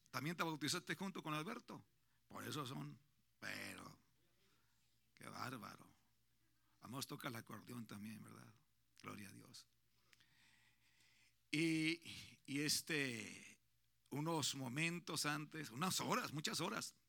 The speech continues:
antes de bautizarme, eh, recibí el,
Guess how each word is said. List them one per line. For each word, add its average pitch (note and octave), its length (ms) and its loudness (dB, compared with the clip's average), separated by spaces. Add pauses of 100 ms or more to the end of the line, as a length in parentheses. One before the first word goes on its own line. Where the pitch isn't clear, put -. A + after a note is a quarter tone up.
(680)
antes D3+ 360 4
de C3 180 2
bautizarme, C3+ 840 -2 (420)
eh, G#2 500 -6
recibí A2+ 720 2
el, - 120 -6